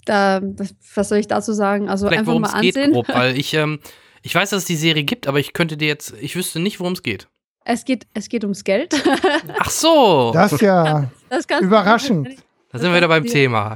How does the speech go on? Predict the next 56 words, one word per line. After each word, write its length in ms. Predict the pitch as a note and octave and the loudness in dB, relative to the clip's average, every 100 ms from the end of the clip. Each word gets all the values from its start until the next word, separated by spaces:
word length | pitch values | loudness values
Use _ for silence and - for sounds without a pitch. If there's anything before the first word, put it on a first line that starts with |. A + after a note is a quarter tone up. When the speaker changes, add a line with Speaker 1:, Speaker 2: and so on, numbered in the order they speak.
| - | -2
Speaker 2:
Geld, 260 | A#2+ A2+ | 0 0
Speaker 1:
wahrscheinlich 300 | A#3 G#3+ G#3+ A2 | 0 -2 -2 -2
Speaker 2:
ja. 80 | |
Speaker 1:
denken. 280 | A2+ G#3 G#3+ | -4 -6 -4
Also 220 | A3 A3 | -4 -4
die, 280 | A3+ A3+ A3+ | -4 -4 -4
äh, 260 | - G#3 G#3 | -2 0 0
Hauptfigur 680 | A3 - - A#3+ A3+ A#3 | -2 -6 -4 -2 0 0
spielt 300 | A3+ - A3 | 0 -4 -8
eben 540 | - A3 G#3 G#3+ G#3 G#3 | -2 0 0 0 -2 -2
Damian 300 | G#3 G#3+ G#3 | 2 4 4
Lew-, 200 | G#3+ C#4 | 4 2
Lewis, 400 | - B3+ D4+ D#4 | 2 2 4 2
das 100 | A3 | -2
habe 100 | G#3+ | -2
ich 60 | A3 | -2
jetzt 80 | G#3+ | -4
nochmal 160 | G#3+ | -4
nachgeschaut. 480 | G#3 A#3 - C#4 - | -4 -4 -4 -4 -4
Speaker 2:
Genau, 360 | - D#3+ D#3+ B2+ | 0 2 4 2
so 120 | C3 | 2
hieß 260 | D3 B2+ - | 2 0 -2
er. 100 | G#2+ | -6
Ich 80 | A2 | -2
kam 160 | D3+ | -2
nämlich 180 | D3 C#3 | 0 -2
auch 60 | C3 | 0
nicht 100 | A#3 | 2
Speaker 1:
Äh, 140 | A#3+ | 2
Speaker 2:
drauf. 180 | G#3 G#3 | 0 -2
Speaker 1:
und 220 | B3+ A3 | 0 2
der, 240 | B3 A#3 - | 0 0 -2
ähm, 260 | A3+ A#3+ A#3 | -2 -2 -2
hat 220 | A3+ A3+ | -4 -6
seinen 320 | - A#3+ A#3 | -4 -2 0
Gegenspieler 560 | A3 C4 D4+ - C#4 C#4 | -2 -2 -2 0 0 2
natürlich, 600 | C4 A#3+ C4+ B3+ B3 - | 0 0 0 2 0 -2
den 360 | A#3+ A3+ A3 G3+ | -4 -2 -4 -8
spielt, 480 | - A#3 G#3+ - | -4 -4 -4 -6
äh, 280 | A#3+ G#3+ G#3+ | -6 0 0
Paul 680 | G#3 - G#3+ G#3+ G#3 A3 - - | 0 -2 0 2 2 0 -6 -10
Giamatti. 600 | G3+ G3+ G3 G3+ - G4+ | 0 2 2 0 0 0
Ich 140 | C5 - | 0 -2
hoffe, 120 | F#3+ | -2
den 100 | G3+ | -2
spreche 220 | - A3 | -2 -6
ich 120 | F#3+ - | -6 -6
richtig 340 | G3+ G#3 - | -4 -6 -4
aus. 420 | G#3 G4+ - - _ | -4 -4 -6 -16 _
Das 140 | - - | -6 -4
weiß 220 | - F#3 | -4 -4
ich 80 | A3+ | 0
Speaker 2:
Mhm. 60 | D#4 | 2
Speaker 1:
nicht. 120 | E4+ | 2
Speaker 3:
Ja, 60 | |
Speaker 2:
Ciao. 200 | C#4 C3+ | 2 2